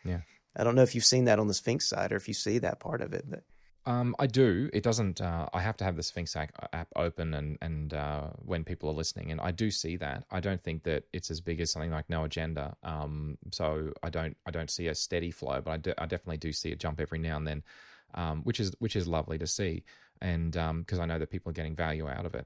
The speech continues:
Speaker 1: And, uh, what
Speaker 2: Well,
Speaker 1: I
Speaker 2: when,
Speaker 1: l-
Speaker 2: when you get your Raspberry Bliss set up, and
Speaker 1: Oh, yeah.
Speaker 2: if you get the Zap wallet
Speaker 1: Mm-hmm.
Speaker 2: attached to it,
Speaker 1: Mm-hmm.
Speaker 2: it's so cool 'cause you just flip it open and you can see boom, boom, boom. You can see all these transactions coming in. It's really neat.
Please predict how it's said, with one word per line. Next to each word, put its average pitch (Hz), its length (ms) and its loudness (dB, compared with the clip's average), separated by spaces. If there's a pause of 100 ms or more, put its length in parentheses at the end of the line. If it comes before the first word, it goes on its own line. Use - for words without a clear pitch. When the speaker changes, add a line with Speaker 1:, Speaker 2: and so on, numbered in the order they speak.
Speaker 1:
And, 87 300 -4 (140)
uh, - 80 0
what 123 220 6
Speaker 2:
Well, 131 40 12
Speaker 1:
I 127 60 10
Speaker 2:
when, 135 140 8
Speaker 1:
l- - 40 -2
Speaker 2:
when 139 140 10
you 147 60 10
get 147 180 6
your 127 100 6
Raspberry 107 320 6
Bliss 101 260 2
set - 200 2
up, - 200 0 (100)
and 107 180 -2
Speaker 1:
Oh, - 20 2
yeah. 73 220 0
Speaker 2:
if 110 100 -6
you 110 80 0
get 107 160 4
the - 120 -4
Zap 98 340 4
wallet 110 320 4 (200)
Speaker 1:
Mm-hmm. 113 120 0
Speaker 2:
attached 120 320 -2
to 143 160 6
it, - 200 0
Speaker 1:
Mm-hmm. 120 180 -2 (220)
Speaker 2:
it's 110 140 2
so 110 280 8
cool 107 260 4
'cause 90 160 -6
you 98 80 -2
just - 200 -6
flip 101 200 -2
it 95 80 -2
open 92 280 0
and 92 140 0
you 98 60 0
can 90 140 -6
see 92 340 2 (240)
boom, - 180 4 (200)
boom, 104 200 -4 (120)
boom. 101 200 -2
You - 80 -10
can 147 100 -4
see - 140 2
all 98 80 -2
these 98 120 -4
transactions - 480 -8
coming - 260 -8
in. - 80 -8
It's - 160 -8
really - 160 -10
neat. - 220 -12